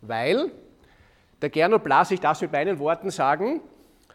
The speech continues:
äh, inszeniert nicht modern, sondern er schreibt selbst in einem Rhythmus, den wir von Shakespeare kennen, aber mit modernen Worten ein Stück neu.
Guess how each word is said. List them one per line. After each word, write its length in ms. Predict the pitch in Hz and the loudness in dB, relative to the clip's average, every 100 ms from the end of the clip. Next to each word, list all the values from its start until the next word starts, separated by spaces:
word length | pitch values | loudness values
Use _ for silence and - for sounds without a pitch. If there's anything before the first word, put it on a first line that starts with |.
| _ | _
äh, 360 | - 160 170 180 - - | -2 4 4 4 0 -4
inszeniert 680 | 208 208 - 208 190 196 196 | -2 -2 0 0 4 2 2
nicht 240 | 190 - | -4 -4
modern, 600 | 180 175 175 151 165 269 370 - - _ _ _ _ | -2 -2 0 0 0 0 -2 -6 -20 _ _ _ _
sondern 460 | 170 175 180 202 | -2 0 0 -2
er 260 | 214 190 196 | -2 -4 -2
schreibt 640 | - 180 156 190 285 - | -2 0 2 2 0 -2
selbst 800 | - - 175 294 403 - - - - _ _ _ _ _ _ _ _ _ _ _ _ _ _ _ - | -14 -2 0 0 -4 -12 -14 -18 -20 _ _ _ _ _ _ _ _ _ _ _ _ _ _ _ 0
in 280 | 208 302 294 | 6 6 6
einem 500 | 214 214 196 196 160 - | 4 6 4 2 -4 -8
Rhythmus, 800 | 170 247 277 214 233 240 240 - | 0 0 0 -2 0 0 -2 2
den 220 | 185 190 | 2 4
wir 160 | 156 170 | 2 0
von 200 | 190 180 | 0 -4
Shakespeare 480 | - 175 170 - 160 | 0 -2 -2 -6 -4
kennen, 420 | 147 175 254 254 | -4 -4 -2 -2
aber 220 | 190 180 | -2 -2
mit 180 | 175 160 | -4 -2
modernen 580 | 165 156 147 202 226 139 | -4 -2 -2 -2 -2 0
Worten 400 | 143 185 - 208 | 0 0 -2 -6
ein 140 | 185 | -6
Stück 320 | - 220 226 | -6 -8 -6
neu. 260 | 160 120 | -4 -4